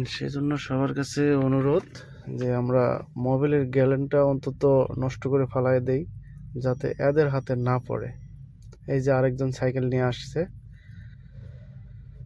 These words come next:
কি যে ব্যবসা শুরু করছে ভাই এরা, কিছু বলার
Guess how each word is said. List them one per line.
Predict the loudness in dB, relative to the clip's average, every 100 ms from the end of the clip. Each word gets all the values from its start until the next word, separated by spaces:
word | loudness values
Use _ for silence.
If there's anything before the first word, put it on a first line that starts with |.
| -16 -16 -14
কি | -4 -2
যে | 2 4
ব্যবসা | 6 4 4 -4
শুরু | -2 -2 0
করছে | 0 -2 -2 -2
ভাই | 0 0 0
এরা, | 0 0 -2 -4 -8 -12 -14 -14 -12 -12 -12 -12 -12
কিছু | -10 -6 -2
বলার | 0 0 -2